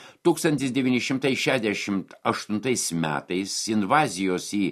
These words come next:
Čekoslovakiją pradžioje sovietai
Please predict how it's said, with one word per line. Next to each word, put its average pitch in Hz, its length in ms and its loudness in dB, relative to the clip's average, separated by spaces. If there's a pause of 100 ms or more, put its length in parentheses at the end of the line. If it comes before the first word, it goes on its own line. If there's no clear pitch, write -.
(300)
Čekoslovakiją 101 1120 0
pradžioje 110 560 0
sovietai 147 560 0